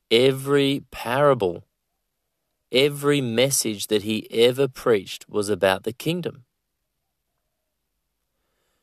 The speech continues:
Number three, he commanded us to preach the kingdom. He did not command the disciples to preach Jesus. He did not command the disciples to preach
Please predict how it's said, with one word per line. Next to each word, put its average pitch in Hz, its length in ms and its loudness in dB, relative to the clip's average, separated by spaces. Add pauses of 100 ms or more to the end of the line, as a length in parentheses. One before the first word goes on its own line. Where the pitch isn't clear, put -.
(140)
Number 110 280 0
three, 127 640 0 (800)
he 120 220 -4
commanded 117 800 0
us 123 480 -2
to - 160 -4
preach - 500 -4
the 98 120 -6 (100)
kingdom. 131 640 -4 (840)
He 113 160 -4
did 101 180 -4
not 110 440 0
command 110 840 0
the 110 160 2
disciples 104 920 -2
to 120 140 -4
preach 104 560 -2
Jesus. 104 640 -4 (500)
He 104 200 -4
did 101 180 -8
not 107 340 0
command 104 720 -2
the 113 80 -2
disciples 98 720 -4
to 107 140 -8
preach - 520 -4